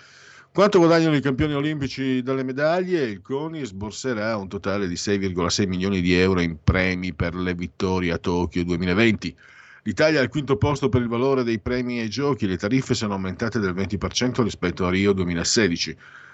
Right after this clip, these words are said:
Ma la Go è per premiare i sacrifici fatti in questi anni difficili. Una medaglia d'oro frutta centottantamila euro, mm, però,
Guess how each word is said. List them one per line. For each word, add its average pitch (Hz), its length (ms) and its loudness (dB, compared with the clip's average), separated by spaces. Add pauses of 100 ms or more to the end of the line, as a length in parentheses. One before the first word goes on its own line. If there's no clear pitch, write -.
(100)
Ma 123 160 4
la 139 140 6
Go 170 320 8
è 110 100 -2
per 131 180 4
premiare 143 500 -4
i 127 40 -2
sacrifici 120 480 -10
fatti 139 400 -2
in 123 80 -6
questi 127 240 -6
anni 131 220 -2
difficili. 117 720 0
Una 82 140 -6
medaglia 107 420 2
d'oro 135 340 6
frutta 90 360 -6
centottantamila 101 920 -2
euro, 85 420 -2 (760)
mm, 76 360 -12 (100)
però, 87 380 -2